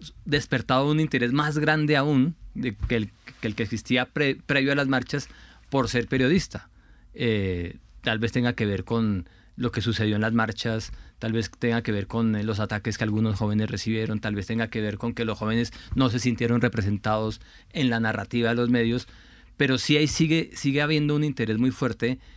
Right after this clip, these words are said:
en aprender a hacer periodismo y en, y en, digamos, hacer parte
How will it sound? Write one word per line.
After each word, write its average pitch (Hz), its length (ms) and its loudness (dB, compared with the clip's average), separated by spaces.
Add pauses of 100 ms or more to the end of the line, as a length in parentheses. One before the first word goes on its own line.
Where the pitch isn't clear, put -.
(220)
en 120 220 0
aprender 110 420 0
a 123 60 2
hacer 123 220 -4
periodismo 131 640 0 (260)
y 143 160 2
en, 113 320 0
y 117 120 -2
en, 101 280 -2
digamos, 107 480 -4 (1300)
hacer 147 380 0
parte 156 580 2